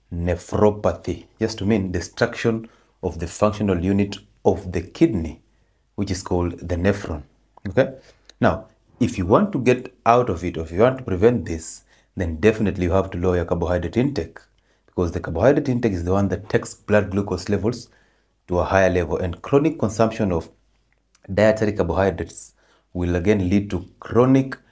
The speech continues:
elevated blood sugar levels, and this will cause you kidney problems. Number two on the list, chronic elevated blood insulin levels.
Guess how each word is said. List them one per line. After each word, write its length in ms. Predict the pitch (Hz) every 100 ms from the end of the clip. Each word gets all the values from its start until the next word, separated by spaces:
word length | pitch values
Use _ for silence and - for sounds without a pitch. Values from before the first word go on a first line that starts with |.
| _ -
elevated 760 | 90 87 85 101 107 101 98
blood 300 | 85 92 98
sugar 240 | - 92 87
levels, 640 | 85 82 78 - - - _ _ _ _ _ _
and 280 | - 78 76
this 400 | 120 143 - - - _ _ _ -
will 180 | 92
cause 300 | 87 101 98
you 80 | 98
kidney 360 | 95 104 90 90
problems. 760 | 90 82 78 76 - - - _ _ _ _ _ _
Number 200 | 95 95
two 260 | 196 - 190
on 100 | 107
the 80 | 92
list, 480 | 87 80 - - - _ _ _ _ _ _ _ _
chronic 520 | - 120 131 135 135 - - _ _ _
elevated 840 | - 95 90 107 113 117 110 - - _ _ -
blood 460 | 90 92 98 101 -
insulin 520 | 101 92 90 85 80
levels. 560 | 85 78 76 - -